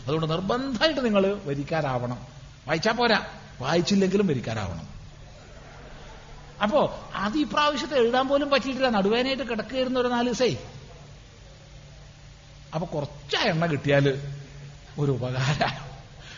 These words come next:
എന്നുകൂടി പറയട്ടെ. കഷ്ടം എന്നല്ലാണ്ട് ഒന്നും പറയാനില്ല. അപ്പൊ ചിലർക്കൊരു ചോദ്യം വരും, "സ്വാമി, അപ്പൊ ആ പുരട്ടിയാല് മാറില്ലേ?"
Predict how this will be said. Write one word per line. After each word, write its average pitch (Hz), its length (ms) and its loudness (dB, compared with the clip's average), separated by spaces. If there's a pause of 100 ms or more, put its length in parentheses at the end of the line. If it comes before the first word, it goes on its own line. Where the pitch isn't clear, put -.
(100)
എന്നുകൂടി 185 800 4 (260)
പറയട്ടെ. 123 720 2 (380)
കഷ്ടം 214 260 -2
എന്നല്ലാണ്ട് 143 380 0
ഒന്നും 139 200 -2
പറയാനില്ല. 117 440 -2
അപ്പൊ - 320 -8
ചിലർക്കൊരു 294 480 0
ചോദ്യം 202 340 4
വരും, 151 220 4 (140)
"സ്വാമി, 294 260 2 (1600)
അപ്പൊ 226 180 2
ആ 226 140 4
പുരട്ടിയാല് 220 760 4
മാറില്ലേ?" 190 640 6